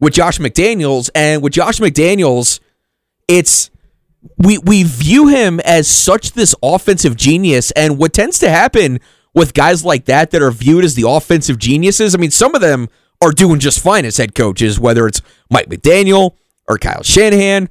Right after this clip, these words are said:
or Sean McVay. Shanahan, maybe not so much, but the other two just seem like really good dudes on top of being offensive geniuses. Like, Mike McDaniel's the coo-, Mike McDaniel's probably the coo-, like, the, the coolest nerdy coach in the N F L.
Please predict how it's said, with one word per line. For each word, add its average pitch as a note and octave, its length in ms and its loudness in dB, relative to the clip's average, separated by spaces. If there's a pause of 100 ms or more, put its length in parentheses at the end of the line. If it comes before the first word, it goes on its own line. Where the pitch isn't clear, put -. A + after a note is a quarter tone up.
(280)
or A#2+ 80 -2
Sean C3+ 280 0
McVay. F3 580 2 (1400)
Shanahan, C4 760 2
maybe A3 240 -2
not F#3 220 -2
so F#3+ 180 0
much, D#3+ 240 -2
but - 120 0
the D#3 120 2
other C4+ 220 2
two C#3 680 2
just - 320 -2 (240)
seem G#3 280 0
like A3 400 -4 (580)
really G#3+ 280 4
good C3 420 -2
dudes D3 500 2
on C3+ 200 -4
top D3+ 280 0
of A2 100 -2
being G2+ 220 -6
offensive G2 460 -4
geniuses. G2 600 -4
Like, A2 120 -8
Mike C#4 220 2
McDaniel's D#3+ 560 0
the C3+ 80 -6
coo-, - 160 -6 (240)
Mike F4 160 4
McDaniel's A#3 420 0
probably F3 260 2
the B2+ 80 -8
coo-, - 200 -2
like, D3+ 320 0
the, C#3+ 100 -18
the C3+ 140 -4
coolest F#3+ 520 0
nerdy D3+ 480 0
coach D3 300 2
in C#3+ 60 -4
the C3 140 0
N C3 80 0
F A2+ 200 -2
L. G#2 300 0